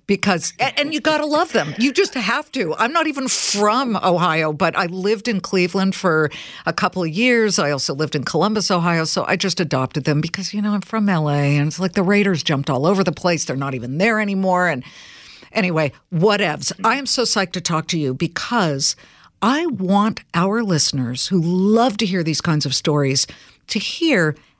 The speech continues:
how you first got interested in finance. This wasn't something that you learned when you started making your millions. This goes back to high school, doesn't it?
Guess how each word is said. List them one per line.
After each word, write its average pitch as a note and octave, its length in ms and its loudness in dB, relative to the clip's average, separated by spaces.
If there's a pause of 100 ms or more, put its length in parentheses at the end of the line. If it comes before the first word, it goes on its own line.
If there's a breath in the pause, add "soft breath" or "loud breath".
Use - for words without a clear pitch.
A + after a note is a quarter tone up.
(200 soft breath)
how - 320 0 (160)
you F4+ 80 2
first - 320 -2
got A3 260 -2 (160)
interested B3 800 -2
in E3+ 140 2
finance. D3 640 0
This A3 160 -2
wasn't D4+ 260 0
something A#3+ 380 0
that G#3+ 100 -2
you F#3+ 160 0
learned F#3 460 2 (180)
when G#3+ 260 2
you A#3+ 120 2
started D#3+ 440 0
making E3+ 440 2
your D3 240 4
millions. E3 680 4
This D4+ 160 0
goes - 160 -2
back C3+ 220 -4
to C3+ 80 -8
high D4 240 -4
school, A2+ 260 -4
doesn't C#3 300 -4
it? D4+ 180 -2